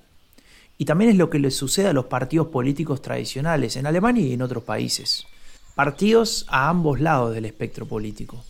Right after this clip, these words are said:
Hacer frente a la crisis climática implica reformas en los modos de producción y en nuestro comportamiento de consumo.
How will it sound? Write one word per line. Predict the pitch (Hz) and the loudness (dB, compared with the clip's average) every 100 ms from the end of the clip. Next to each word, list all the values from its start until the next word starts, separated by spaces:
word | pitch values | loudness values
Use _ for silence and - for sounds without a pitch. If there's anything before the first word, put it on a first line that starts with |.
| - - - - - - - - - | -14 -14 -20 -20 -20 -20 -20 -20 -6
Hacer | 139 - 180 | 0 2 2
frente | 196 202 202 | 2 4 6
a | |
la | 165 156 | 4 2
crisis | 156 185 185 | 0 0 0
climática | - 160 170 190 156 147 151 160 165 | 0 0 2 0 -2 -4 -2 -2 -2
implica | 156 147 170 196 185 | -2 -2 0 0 0
reformas | 147 139 - 170 180 180 175 - - - | 0 -2 0 2 2 0 0 -2 -4 -4
en | 139 | -2
los | 131 127 | -2 0
modos | 147 170 156 | 2 2 2
de | 139 | 0
producción | 135 131 127 - 175 202 214 | 0 0 -2 -2 0 0 0
y | 139 131 | -2 -4
en | |
nuestro | 123 123 113 | -4 -6 -6
comportamiento | 117 113 117 120 135 131 | -6 -8 -8 -4 -4 -2
de | 120 | -2
consumo. | 113 117 160 139 110 | -2 -4 0 0 -2